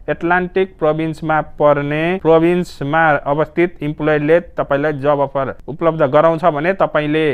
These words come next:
यो कार्यक्रममा एप्लाई गर्न सक्नुहुन्छ। सँगसँगै तपाईँसँग एक्सपिरियन्स हुनु पर्यो, एजुकेसन हुनु पर्यो र अन्य रिक्वायरमेन्टहरू मिट गर्नुपर्छ। त्यसै गरी रुरल एन्ड इमिग्रेसन पाइलट प्रोग्राम भनेको यस्तो प्रोग्राम हो जस अन्तर्गत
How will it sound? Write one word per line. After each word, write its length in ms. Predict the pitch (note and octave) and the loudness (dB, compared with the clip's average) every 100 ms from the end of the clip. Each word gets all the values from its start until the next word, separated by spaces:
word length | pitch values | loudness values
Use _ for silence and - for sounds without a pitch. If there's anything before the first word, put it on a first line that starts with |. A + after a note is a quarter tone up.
| F2+ A#2+ | -4 -6
यो 220 | C#3 D3+ | -4 -2
कार्यक्रममा 540 | D3+ C3+ C#3+ C3+ D3 | 0 0 -2 -4 -2
एप्लाई 220 | C#3+ C3+ | -2 -2
गर्न 260 | B2+ B2 C#3+ | -2 -2 -4
सक्नुहुन्छ। 580 | - - D3 C#3 B2 A#2 | -8 -6 -4 -4 -6 -4
सँगसँगै 520 | - - F3 F3+ F3+ F3+ - | -4 -2 -2 -2 -2 -4 -4
तपाईँसँग 400 | F3 E3 D#3+ F3 | -4 -2 -2 -2
एक्सपिरियन्स 560 | D#3+ C3+ - D#3 D3+ C#3+ | -2 -4 -6 -6 -6 -4
हुनु 200 | C3+ D3 | -6 -4
पर्यो, 420 | D3 D3 D3+ D#3+ C#3+ | -2 0 0 -2 -4
एजुकेसन 500 | C#3+ D3 C#3+ D#3+ D3 | -6 -6 -6 -6 -6
हुनु 220 | C3+ D3 | -6 -4
पर्यो 340 | D3+ D3 D3+ D#3 - - - | -2 0 0 -2 -8 -20 -12
र 100 | - D#3 E3 | -2 0 0
अन्य 260 | D#3 E3 | -4 -2
रिक्वायरमेन्टहरू 680 | D#3 D3+ D3+ D3 C#3+ C3+ F3 | -2 0 -2 -2 -4 -4 -4
मिट 260 | F#3+ G3 E3+ | -4 -6 -2
गर्नुपर्छ। 520 | C#3+ A#2+ A2 G#2 - F#2+ F2 - - | -2 -2 -4 -6 -6 -12 -12 -14 -8
त्यसै 220 | A#2 G#3+ | -4 -2
गरी 180 | A3 A3+ | -2 -2
रुरल 680 | D#3 A3+ A3+ G#3+ A3+ A3+ A#3 - - - - | -4 0 4 4 4 -2 -14 -20 -20 -12 -2
एन्ड 240 | G3 G#3 | -2 0
इमिग्रेसन 600 | F#3+ G3+ G3 G3+ G3+ G3+ | 0 0 0 0 0 -4
पाइलट 380 | G3 F3 F3+ F3+ - | 0 0 0 -4 -6
प्रोग्राम 420 | F3+ E3+ F3 F3+ | -6 -2 0 0
भनेको 400 | C3+ B2+ C3 F3 - | -2 -4 -4 -6 -6
यस्तो 320 | F3 F3 - A3 - | -8 -6 -6 -6 -4
प्रोग्राम 400 | D#3 C#3+ C#3 C3 | -4 -2 -2 -2
हो 220 | C3+ G3 | -2 -2
जस 300 | D3+ D3 E3+ - | -2 -2 -4 -6
अन्तर्गत 720 | C3+ C3+ C#3 C3 D3 E3+ | -10 -4 -4 -2 0 0